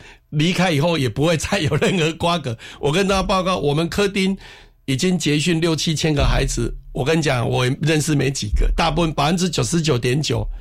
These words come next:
都，我都不认识。但是你觉得重要吗？我觉得认不认识我不重-，重要是我做啦，而且我做得很喜悦，我做得很高兴，而且做得对孩子有帮助。那一天有一个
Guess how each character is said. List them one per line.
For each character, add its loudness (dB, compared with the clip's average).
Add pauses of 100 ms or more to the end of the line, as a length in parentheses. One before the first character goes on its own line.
(500)
都， -2 (220)
我 -2
都 0
不 -2
认 0
识。 -4 (680)
但 2
是 2
你 4
觉 2
得 0 (1080)
重 2
要 2
吗？ 0
我 -2
觉 -2
得 2
认 2
不 0
认 2
识 0
我 2
不 -4
重-， 0
重 2
要 2
是 0
我 -2
做 2
啦， 0 (260)
而 2
且 2
我 2
做 0
得 2
很 0
喜 -2
悦， 0 (180)
我 2
做 2
得 2
很 0
高 0
兴， 0 (160)
而 0
且 0
做 -2
得 -2
对 0
孩 -2
子 -4
有 -2
帮 -6
助。 -4
那 2
一 0
天 2
有 2
一 0
个 -4